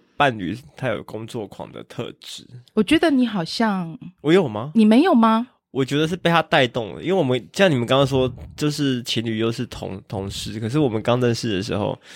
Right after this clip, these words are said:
Speaker 1: 以前觉得很生气，但现在会觉得是他必须要一直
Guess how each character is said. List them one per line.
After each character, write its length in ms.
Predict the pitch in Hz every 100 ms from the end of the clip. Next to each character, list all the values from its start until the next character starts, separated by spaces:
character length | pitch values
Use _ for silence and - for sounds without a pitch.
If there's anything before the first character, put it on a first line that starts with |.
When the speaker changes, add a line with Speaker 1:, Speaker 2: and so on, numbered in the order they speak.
| -
Speaker 1:
以 140 | - 143
前 180 | 139 139
觉 100 | 143
得 80 | 170
很 480 | - 131 107 87
生 300 | - - 135
气， 240 | 135 - 127
但 120 | 139
现 140 | 135
在 80 | 139
会 140 | 131 123
觉 140 | 107
得 120 | 98
是 240 | 104 127 110
他 380 | 113 110 107 107 - _ -
必 120 | 147
须 180 | - 131
要 140 | 123
一 80 | 117
直 440 | 117 - 95 82